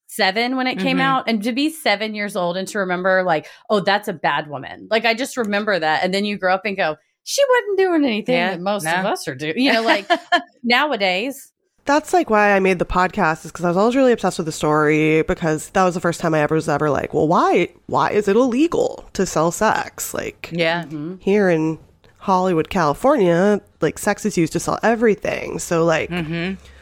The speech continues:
Speaker 3: why can't a person sell sex? And also just the way in which, like, she was railroaded and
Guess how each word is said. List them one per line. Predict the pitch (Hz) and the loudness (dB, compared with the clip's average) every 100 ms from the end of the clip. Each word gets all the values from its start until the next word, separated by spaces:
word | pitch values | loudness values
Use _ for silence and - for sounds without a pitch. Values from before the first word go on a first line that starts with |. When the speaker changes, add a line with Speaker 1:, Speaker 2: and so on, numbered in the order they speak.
| - - | -12 -2
Speaker 3:
why | 170 180 | 0 0
can't | 180 185 165 165 - | 0 0 2 0 -2
a | 151 | -4
person | - 175 180 160 147 143 151 165 - | 0 2 2 2 2 2 0 -2 -6
sell | - 170 147 | -4 -2 -2
sex? | - 160 160 | 0 -2 0
And | 233 285 | 0 0
also | 294 | 2
just | 240 214 214 | 0 0 0
the | |
way | 170 156 156 | 2 2 2
in | 147 | 0
which, | 151 - | -2 -4
like, | - | -4
she | - 180 | 0 2
was | 151 135 | 4 4
railroaded | 147 143 151 147 139 135 143 - | 2 4 4 4 2 2 0 0
and | 151 156 147 135 143 | 2 2 2 0 -4